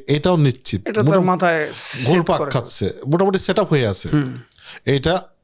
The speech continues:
Speaker 1: ধ্বংস করা যাচ্ছে না। এই চিন্তাটা তার মা-, মাথায় এমনভাবে বাসা বেঁধেছে, মানে, ভূত বা জিন যেমন আমাদের শরীরে ভর করে, অপচিকিৎসা, অপচিন্তা,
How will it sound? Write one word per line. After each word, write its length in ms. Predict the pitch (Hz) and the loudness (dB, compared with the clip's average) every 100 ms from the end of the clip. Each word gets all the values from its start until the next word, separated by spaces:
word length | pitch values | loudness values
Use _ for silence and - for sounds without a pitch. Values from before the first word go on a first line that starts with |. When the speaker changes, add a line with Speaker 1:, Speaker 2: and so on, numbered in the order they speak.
| - | -2
Speaker 1:
ধ্বংস 320 | 117 165 165 | 0 2 0
করা 220 | 180 160 | 2 2
যাচ্ছে 320 | 143 131 - 113 | 2 0 -4 -4
না। 180 | 90 - _ _ _ - - | -4 -8 _ _ _ -20 -4
এই 180 | 143 175 | 0 2
চিন্তাটা 540 | 175 175 170 165 175 | 0 0 2 0 0
তার 180 | 160 151 | 0 0
মা-, 340 | 110 113 117 107 | 0 -2 -4 -4
মাথায় 480 | 110 - 143 98 - _ _ _ _ _ - | -4 -2 -2 -2 -6 _ _ _ _ _ -2
এমনভাবে 540 | 127 165 165 143 147 | 0 2 2 0 0
বাসা 380 | 107 107 - 170 | -2 -2 -2 0
বেঁধেছে, 520 | 151 151 151 - 98 - _ _ _ _ _ _ _ _ _ _ - | 2 2 0 -2 -4 -6 _ _ _ _ _ _ _ _ _ _ -4
মানে, 200 | 117 117 | 0 0
ভূত 360 | 92 113 151 160 - | 0 2 2 0 -2
বা 140 | - | -2
জিন 360 | 101 131 156 156 | 0 2 2 2
যেমন 220 | 151 147 | 2 2
আমাদের 200 | 139 143 | 2 0
শরীরে 280 | - 135 127 | 2 2 2
ভর 320 | 92 120 143 | 2 2 2
করে, 280 | 143 143 220 - _ _ _ _ _ _ _ _ _ _ _ _ _ _ _ _ - | 2 2 0 -6 _ _ _ _ _ _ _ _ _ _ _ _ _ _ _ _ -2
অপচিকিৎসা, 960 | 139 147 170 - 151 175 - 160 190 226 _ _ _ _ | 0 2 0 0 0 0 0 0 0 -2 _ _ _ _
অপচিন্তা, 840 | - 147 175 170 160 151 147 160 | -2 2 0 2 2 2 2 0